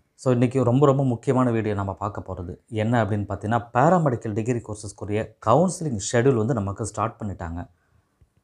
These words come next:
நமக்கு ரெ-, ரெண்டு நாளைக்கு முன்னாடி நமக்கு தெரியும், அ, பாராமெடிக்கல் டிகிரி கோர்சஸ்க்குரிய ரேங்க் லிஸ்ட் வந்து ரிலீஸ் பண்ணியிருந்தாங்க.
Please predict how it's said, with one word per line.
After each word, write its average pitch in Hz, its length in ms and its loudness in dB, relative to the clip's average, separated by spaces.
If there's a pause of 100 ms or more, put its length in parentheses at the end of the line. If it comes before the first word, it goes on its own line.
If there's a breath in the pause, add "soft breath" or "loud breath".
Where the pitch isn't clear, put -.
(140)
நமக்கு 147 360 4
ரெ-, - 240 -4
ரெண்டு 151 220 4
நாளைக்கு 175 360 4
முன்னாடி 127 340 2
நமக்கு 113 280 -2
தெரியும், 117 460 -6
அ, 113 200 -6
பாராமெடிக்கல் 123 540 4
டிகிரி 120 320 0
கோர்சஸ்க்குரிய 110 600 -4
ரேங்க் 131 380 4
லிஸ்ட் 120 260 0
வந்து 117 200 -2
ரிலீஸ் 110 360 -4
பண்ணியிருந்தாங்க. 98 580 -6